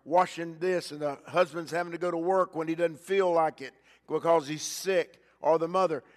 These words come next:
It doesn't matter whether it's mother or father. You understand there's a covenant that, to keep the house moving forward.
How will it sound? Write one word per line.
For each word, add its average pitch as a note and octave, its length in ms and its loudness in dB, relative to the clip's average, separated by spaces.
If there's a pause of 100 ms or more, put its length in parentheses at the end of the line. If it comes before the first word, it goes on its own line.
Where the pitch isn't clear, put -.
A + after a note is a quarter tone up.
(180)
It - 40 -20
doesn't F3 220 -2
matter G3 240 4
whether F3 160 0
it's D3 140 -12
mother F#3 260 4
or E3 60 4
father. F3 460 4 (180)
You E3+ 160 2
understand F#3+ 420 0
there's D#3+ 140 -4
a D#3+ 40 -10
covenant E3+ 480 2
that, D#3 220 -10
to D3+ 100 -12
keep G3+ 320 -12
the F3 120 2
house F3 560 4 (540)
moving F3 340 0
forward. F3 560 4